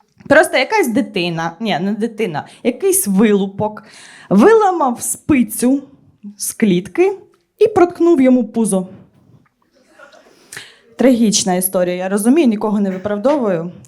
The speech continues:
Коротше, я сама в шоці, на паніці, прибігла додому, намазала його зеленкою. І просто молилася,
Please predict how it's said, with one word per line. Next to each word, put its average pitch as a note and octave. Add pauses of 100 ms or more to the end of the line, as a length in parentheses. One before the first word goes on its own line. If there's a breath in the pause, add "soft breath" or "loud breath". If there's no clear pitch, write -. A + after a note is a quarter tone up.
Коротше, C#4
я A#3+
сама A#3+
в F#3+
шоці, C#4+
на F3+
паніці, G#3
прибігла A3
додому, G3 (240)
намазала G#3+
його G#3
зеленкою. F#3 (1300 loud breath)
І B3+
просто C#4
молилася, G#3+